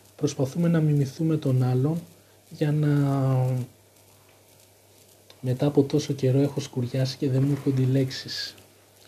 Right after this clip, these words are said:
Για να μπορέσουμε να έρθουμε σε επαφή, να,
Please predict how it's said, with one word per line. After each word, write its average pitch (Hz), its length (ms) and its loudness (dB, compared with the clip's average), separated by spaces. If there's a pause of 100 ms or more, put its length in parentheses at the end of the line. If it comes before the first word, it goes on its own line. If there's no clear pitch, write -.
(440)
Για 135 80 -4
να 135 80 2
μπορέσουμε 151 460 4
να 147 120 0
έρθουμε 147 260 -6
σε - 160 -6
επαφή, 127 540 -8 (420)
να, 135 180 -2